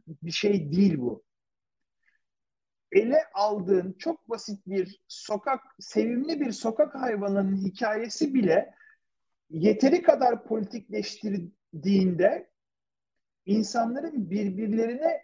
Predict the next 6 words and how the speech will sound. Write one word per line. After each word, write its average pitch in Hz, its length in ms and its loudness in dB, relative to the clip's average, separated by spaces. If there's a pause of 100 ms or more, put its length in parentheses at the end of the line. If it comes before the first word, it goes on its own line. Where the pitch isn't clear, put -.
(140)
e, 196 580 -2
pislik - 400 -4
atacakları 233 720 0
bir 240 340 -4
mekanizmaya 214 720 2
dönüşebiliyor. 226 680 2